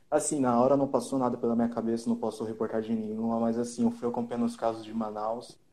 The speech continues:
e eu vi que realmente tava feio. Eu falei, "Putz, é uma pauta boa." Eu entrei em contato com ele, ele foi super aberto. Ele, assim, a gente conversou na segunda-feira e durante a semana eu fui enchendo o saco dele com várias perguntas. "Ah, aconteceu alguma coisa ruim, assim?"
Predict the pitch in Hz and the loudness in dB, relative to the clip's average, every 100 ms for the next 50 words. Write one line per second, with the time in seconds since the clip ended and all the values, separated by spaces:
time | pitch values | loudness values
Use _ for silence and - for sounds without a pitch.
0 | _ _ _ _ 127 135 139 117 127 139 | _ _ _ _ 8 10 10 6 2 2
1 | 139 120 123 120 120 120 - 117 123 123 | -2 2 4 6 4 2 2 0 0 -2
2 | - 117 110 117 113 - 120 117 - - | 0 0 0 -4 -6 -2 -2 -2 -10 -16
3 | - 113 127 120 117 117 107 104 98 95 | -4 -2 -2 -2 -4 -2 -4 -2 -2 0
4 | 107 120 127 131 135 127 120 - 113 117 | 2 2 2 -2 -2 0 -2 0 2 4
5 | 117 117 110 - 120 117 104 107 110 113 | 4 2 -4 -4 0 0 2 2 2 0
6 | - - - - _ 120 123 123 - 139 | -10 -20 -20 -20 _ 4 4 4 2 4
7 | 117 - - - _ _ _ _ _ _ | 4 2 -8 -20 _ _ _ _ _ _
8 | _ 117 - 120 123 117 131 139 139 127 | _ -2 2 4 4 4 2 2 0 2
9 | 127 117 131 135 131 120 117 120 127 127 | 2 2 4 4 6 0 4 4 4 0
10 | 123 120 117 - 123 117 117 117 110 117 | -2 0 -4 -2 -4 2 0 2 -2 -2
11 | 113 113 113 117 110 123 135 147 143 135 | 2 0 2 0 0 0 0 0 -2 -4
12 | 120 127 120 117 - 139 139 117 107 120 | -6 -6 -2 -2 -2 -2 -2 -4 -2 0
13 | 143 139 117 - 131 139 | 0 0 -2 -4 -8 -8